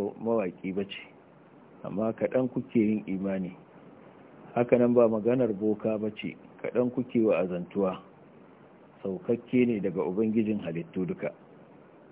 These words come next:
Haka nan Allah subhanahu wata'ala a wani gurin yana cewa, "Ma 'allamnahu ash-shi'ra wa ma yanbaghi lahu, in huwa illa dhikrun wa qur'anun mubin." Ba mu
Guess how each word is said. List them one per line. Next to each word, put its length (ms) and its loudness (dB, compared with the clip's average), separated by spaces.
Haka 220 4
nan 140 4
Allah 240 4
subhanahu 400 0
wata'ala 520 -2
a 80 -10
wani 180 2
gurin 280 6
yana 280 4
cewa, 220 4
"Ma 180 2
'allamnahu 480 0
ash-shi'ra 420 4
wa 120 2
ma 180 0
yanbaghi 440 2
lahu, 200 -2
in 160 0
huwa 240 4
illa 320 2
dhikrun 340 2
wa 140 2
qur'anun 420 0
mubin." 360 -6
Ba 80 -8
mu 160 -8